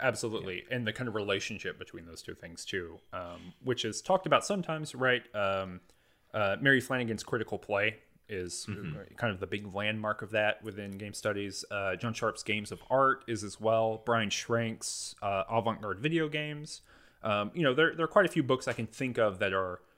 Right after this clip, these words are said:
Speaker 1: about, uh, kind of art at the edge of the game space. Uh, but, but I think this is, is quite different. I don't know,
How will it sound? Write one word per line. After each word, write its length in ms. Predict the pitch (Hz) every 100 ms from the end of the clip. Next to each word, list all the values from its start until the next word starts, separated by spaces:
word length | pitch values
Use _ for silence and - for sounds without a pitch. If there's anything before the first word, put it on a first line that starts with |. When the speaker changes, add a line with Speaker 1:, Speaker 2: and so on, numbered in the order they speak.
| _ _ _ -
Speaker 1:
about, 840 | 117 101 127 117 113 104 - - - _ _ _ _ _ -
uh, 420 | 95 90 87 90 -
kind 160 | 135 117
of 60 | -
art 300 | 147 123 - -
at 140 | 127
the 160 | 113 -
edge 460 | 117 107 104 - -
of 260 | 101 92 87
the 100 | 107
game 340 | 98 104 107 101
space. 600 | - 87 78 - - -
Uh, 260 | 101 92 90 -
but, 200 | 127 151
but 60 | 160
I 40 |
think 180 | 180 190
this 140 | 160
is, 120 | 117 - -
is 140 | 110
quite 240 | - 117
different. 280 | 110 - 95
I 60 | 120
don't 220 | 151 131
know, 460 | 127 127 123 120